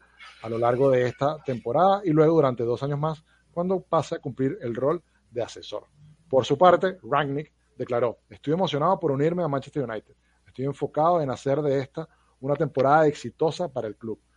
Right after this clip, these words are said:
La plantilla está llena de talentos y tiene un gran equilibrio entre juventud y experiencia. Todos mis esfuerzos durante los próximos seis meses estarán destinados a ayudar a estos jugadores a desarrollar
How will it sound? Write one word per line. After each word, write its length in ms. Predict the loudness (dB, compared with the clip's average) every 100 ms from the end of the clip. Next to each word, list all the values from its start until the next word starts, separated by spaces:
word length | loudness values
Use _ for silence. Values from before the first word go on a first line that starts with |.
| _ _
La 120 | -16
plantilla 560 | -12 -12 2 4 6 2
está 180 | 0 0
llena 220 | 2 2
de 80 | -2
talentos 580 | 0 0 0 -4 -10 -12
y 100 | -10
tiene 320 | -2 -2 0
un 80 | 0
gran 160 | 0
equilibrio 460 | -2 -2 0 2 0
entre 220 | -2 -10
juventud 480 | -14 -14 -4 -2 -2 -4 _ _
y 120 | -6
experiencia. 640 | -6 -6 -8 -6 -8 -16 _ _ _ _
Todos 220 | 0 2
mis 100 | 2
esfuerzos 400 | -2 0 0 0
durante 220 | -4 -4 -8
los 100 | -8
próximos 320 | -10 -8 -8
seis 140 | -8
meses 280 | -6 -8 -8
estarán 320 | -10 -8 -8
destinados 580 | -8 -6 -6 -6 -8 -14 _ _ _
a 60 |
ayudar 340 | -6 0 4 4
a 60 |
estos 160 | 2 -2
jugadores 420 | -2 2 2 2
a 80 | 0
desarrollar 580 | -4 -6 -6 0 0